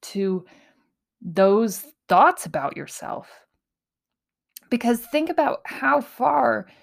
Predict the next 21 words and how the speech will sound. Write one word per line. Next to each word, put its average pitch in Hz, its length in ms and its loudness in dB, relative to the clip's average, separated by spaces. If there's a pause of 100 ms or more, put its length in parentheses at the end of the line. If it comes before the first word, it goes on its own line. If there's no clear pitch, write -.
(600)
you 226 180 2
might 214 400 0
be 240 220 -4
from 196 680 -4 (180)
that 185 300 0
thought, 214 380 -4 (600)
from 254 320 6
that 240 260 4
thought - 480 0
being 208 520 0
automatic. 180 760 -4
And 175 220 -8
that's 202 280 0
why 202 180 2
we 190 120 -2
do 185 160 -2
greatness 175 400 -4
grounding 240 400 0
every 160 220 -8
day, - 220 -6
because 165 500 -8